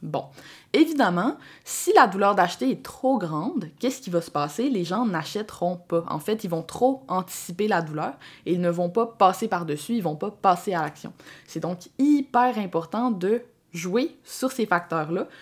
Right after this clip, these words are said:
pour essayer de rendre l'expérience d'achat la moins douloureuse possible pour tes clients.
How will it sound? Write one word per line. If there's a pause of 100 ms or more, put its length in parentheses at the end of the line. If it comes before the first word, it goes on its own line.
(220)
pour
essayer
de
rendre
l'expérience
d'achat
la
moins
douloureuse
possible (100)
pour
tes
clients.